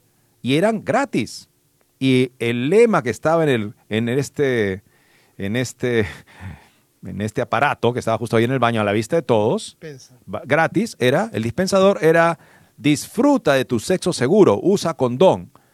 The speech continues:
Speaker 1: Y dije, "Wow, que evidentemente han tenido mucho éxito porque está vacío el aparato", evidentemente ha tenido mucho éxito la campaña, pero claro, estamos hablando de eso. O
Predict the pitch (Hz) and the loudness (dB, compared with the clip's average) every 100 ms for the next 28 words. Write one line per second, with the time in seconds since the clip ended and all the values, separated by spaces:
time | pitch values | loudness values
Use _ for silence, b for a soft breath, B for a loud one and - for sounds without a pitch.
0 | b b 104 107 104 95 180 262 104 101 | b b -4 0 0 2 4 4 2 -4
1 | 95 101 104 135 147 127 135 139 135 208 | -8 -4 -2 0 0 0 0 0 0 0
2 | 190 147 110 95 - 131 120 - 254 156 | 0 2 2 0 0 2 2 0 2 2
3 | - 143 190 - 90 95 123 127 117 117 | 2 2 0 0 -2 -2 0 0 2 2
4 | 127 131 123 143 139 120 104 120 233 123 | 0 0 -2 -2 0 2 2 2 2 0
5 | 104 104 - 135 104 b b b b - | 0 -2 0 -2 -2 b b b b -16
6 | - - 143 135 143 135 127 196 - - | -8 -4 -2 0 0 2 2 0 -2 -10
7 | - | -14